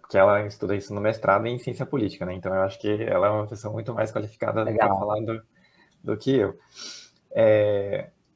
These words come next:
Speaker 1: quando a gente fala desse, de-, dessa nova, dessa renovação política, digamos assim, né?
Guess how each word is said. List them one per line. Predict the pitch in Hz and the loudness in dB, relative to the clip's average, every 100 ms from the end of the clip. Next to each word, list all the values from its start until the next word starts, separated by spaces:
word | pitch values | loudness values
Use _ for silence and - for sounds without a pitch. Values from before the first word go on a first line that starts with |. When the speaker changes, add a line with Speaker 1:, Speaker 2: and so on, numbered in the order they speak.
| _ _ _ _ _ - | _ _ _ _ _ -4
Speaker 1:
quando | 139 160 | 0 2
a | |
gente | 190 - | 2 -2
fala | - 117 120 | -4 0 2
desse, | 110 107 110 104 | 0 -2 -2 -2
de-, | 87 104 107 | -2 -4 -2
dessa | 107 107 | -4 -2
nova, | 110 104 104 101 98 - | 0 2 2 2 0 -4
dessa | - 101 101 107 | 0 0 0 -4
renovação | 117 117 113 107 131 151 | -2 0 0 0 0 0
política, | 143 113 123 131 - | 0 0 0 0 -6
digamos | 92 98 92 | -6 -6 -6
assim, | 87 - 127 123 | -12 -10 -8 -6
né? | 120 | -8